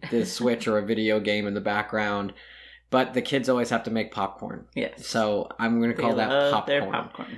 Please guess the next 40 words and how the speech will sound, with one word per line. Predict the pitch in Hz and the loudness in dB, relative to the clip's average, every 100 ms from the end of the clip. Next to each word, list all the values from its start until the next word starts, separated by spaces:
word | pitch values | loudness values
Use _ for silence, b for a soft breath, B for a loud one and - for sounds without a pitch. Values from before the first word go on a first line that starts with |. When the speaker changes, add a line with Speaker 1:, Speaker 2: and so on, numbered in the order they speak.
| - | -6
Speaker 1:
So | - 123 | 0 0
it's | 127 | 2
a | |
movie | 123 156 151 156 | 2 4 4 2
that | 139 127 123 - | 4 2 0 -2
is | 127 | -2
good | - 170 | 0 0
for | 170 151 | 0 -2
the | 143 | 0
kids, | 143 135 113 | 2 2 2
but | - 101 | -2 -2
we're | 113 123 127 123 | 0 2 4 4
not | 117 110 107 | 2 2 0
interested | 107 104 - 101 | -2 -6 -4 -2
at | 98 | 0
all. | 101 101 107 - | 2 2 2 0
Speaker 2:
<laughs> | 190 175 185 180 | -2 0 0 2
Speaker 1:
You | 143 | 4
know, | 135 | 6
or, | 131 | 6
like, | 131 123 120 | 6 4 2
or | 117 131 | 2 2
just | 131 - | 2 0
kinda, | 135 127 117 110 B B - | 0 0 0 -2 B B -2
you | 123 | 0
know, | 107 | 2
so | 107 120 | 0 2
that's | 139 | 0
popcorn. | - 127 113 - 101 95 | 0 -2 -2 -4 -8 -4
Popcorn | 127 131 - 143 | -2 0 2 2
is | 139 | 2
that | 123 117 120 | 0 0 0
middle | 123 120 120 | 2 4 2
ground. | 104 110 110 | 0 0 0
It's | 107 - | -2 0
like, | 117 113 | 0 0
eh, | 156 151 135 | -2 0 0
it's | 127 - 135 | 0 -4 -2
a | 135 | 0
movie. | 120 110 98 95 98 | 0 0 -2 -4 -6